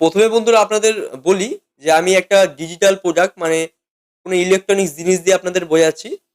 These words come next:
ধরুন আপনি কোনো দোকানে একটা ফাইন্যান্সে ফোন কিনতে গেছেন, তো আপনি ফোনটা কোনো না কোনো ফাইন্যান্সের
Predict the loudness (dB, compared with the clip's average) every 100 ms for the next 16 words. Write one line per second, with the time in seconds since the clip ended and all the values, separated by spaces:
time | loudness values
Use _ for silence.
0 | -4 0 2 0 -2 -8 -6 -4 -4 -4
1 | -4 -4 -2 -2 -2 -6 -2 -2 -4 -6
2 | -2 -2 -4 -14 -16 -16 -18 _ _ _
3 | _ _ _ 0 0 0 -4 -2 0 0
4 | -2 -4 -2 -2 -2 -4 -2 -2 -2 -2
5 | -4